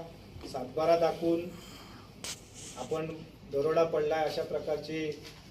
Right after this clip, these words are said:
बोंब मारत जाणं हे निश्चितपणे चुकीचं आहे. कारण आम्ही जे काही कर्ज दिलेलं आहे ते मशीन खरेदीसाठी एका ड्रेजिंग कंपनीला दिलेलं आहे,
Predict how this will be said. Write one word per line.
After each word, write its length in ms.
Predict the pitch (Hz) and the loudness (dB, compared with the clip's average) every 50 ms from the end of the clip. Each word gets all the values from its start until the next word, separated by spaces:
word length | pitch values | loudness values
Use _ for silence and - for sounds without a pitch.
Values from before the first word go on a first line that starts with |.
| - - - - - - - - - - - - 117 | -18 -18 -20 -18 -20 -18 -20 -18 -18 -18 -18 -10 -2
बोंब 220 | 131 139 147 156 | 0 0 0 2
मारत 300 | 156 156 151 156 151 - | 0 2 2 2 2 2
जाणं 280 | 147 147 143 147 151 135 - - - - - - - - - - - - - - | 2 2 2 2 0 0 -2 -4 -8 -14 -16 -18 -20 -20 -20 -18 -16 -16 -14 -10
हे 80 | 143 143 | -8 -6
निश्चितपणे 640 | 143 139 135 - 180 170 170 - 165 165 165 165 165 151 - - - - - | -6 -6 -4 -4 -6 -6 2 2 4 6 8 6 6 6 4 -2 -6 -12 -14
चुकीचं 340 | 147 - - 151 - 156 143 | -12 -10 -8 -4 0 2 2
आहे. 420 | 127 - - - - - - - - - - - - - - - - - | 2 0 -4 -8 -14 -14 -12 -12 -12 -12 -14 -20 -20 -20 -20 -20 -12 -6
कारण 180 | - 143 151 165 | -2 0 0 0
आम्ही 540 | 160 135 131 139 156 170 180 180 185 185 180 - - - - - - - - - | -2 -4 -4 0 0 2 4 4 4 2 2 -4 -8 -14 -18 -18 -20 -18 -18 -4
जे 140 | - 156 165 165 | 2 4 4 6
काही 220 | 185 180 185 190 | 6 4 4 6
कर्ज 260 | 185 175 165 160 160 165 | 6 6 4 6 4 0
दिलेलं 360 | - 156 151 156 156 147 143 | 0 2 4 6 6 6 6
आहे 340 | 131 120 107 - - - - - - - - - - - - - - - - - - - - - | 4 2 0 -4 -10 -12 -14 -18 -20 -20 -20 -20 -20 -20 -20 -20 -20 -20 -20 -20 -20 -20 -4 0
ते 400 | 170 175 180 185 - - - - 131 | 2 4 6 6 4 2 0 -6 -6
मशीन 300 | 131 143 143 - 190 202 196 190 | -4 -2 0 2 2 2 0 2
खरेदीसाठी 680 | 175 165 175 175 175 185 180 180 165 156 156 175 170 180 185 180 180 - - - - - - - - - - - | 4 4 4 6 4 4 4 4 2 2 2 4 2 4 4 2 0 -2 -8 -14 -18 -20 -20 -20 -20 -20 -16 -2
एका 240 | 139 139 139 160 165 165 | -2 -2 4 6 6 6
ड्रेजिंग 540 | 165 165 151 151 151 151 170 175 180 - - | 8 8 6 6 6 6 4 2 2 4 4
कंपनीला 1080 | 165 165 160 160 156 156 160 - 165 156 156 147 147 - - 123 123 147 147 151 151 147 - | 4 4 4 2 0 0 0 -2 0 0 0 0 -2 -4 -8 -6 -4 0 2 4 4 2 2
दिलेलं 300 | 139 139 139 143 143 143 | 2 2 2 4 4 2
आहे, 220 | 135 123 - - | 0 0 -2 -4